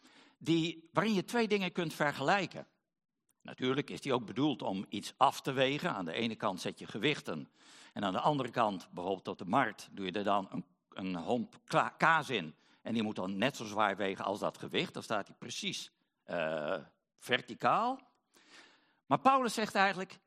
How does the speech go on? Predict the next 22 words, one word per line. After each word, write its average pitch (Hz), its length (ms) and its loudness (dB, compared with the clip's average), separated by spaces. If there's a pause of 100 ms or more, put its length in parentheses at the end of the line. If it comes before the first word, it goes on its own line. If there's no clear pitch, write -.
(240)
ik 247 200 2
weeg 233 220 2
twee 202 180 0
dingen 185 280 0
af. 165 400 2
En 156 140 2
als 160 140 4
ik 151 120 -6
die 123 260 -2
aan 127 140 2
de 127 120 -2
ene 226 280 2
en 143 220 -2
aan 127 120 0
de 107 120 0
andere 202 320 0
kant 180 260 0
van 156 120 -4
de 139 60 -2
weegschaal 151 460 0
leg, 123 240 -2 (760)
dan 156 380 6